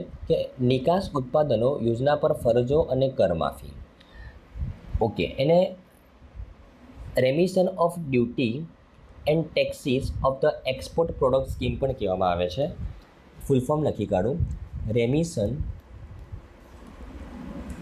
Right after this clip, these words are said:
of duties and taxes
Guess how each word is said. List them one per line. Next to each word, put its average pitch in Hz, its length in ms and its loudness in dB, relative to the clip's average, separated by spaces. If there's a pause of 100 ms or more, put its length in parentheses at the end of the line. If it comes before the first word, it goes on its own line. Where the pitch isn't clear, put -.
(480)
of 120 240 2 (3250)
duties 127 480 2 (2500)
and 143 180 2 (240)
taxes 127 520 0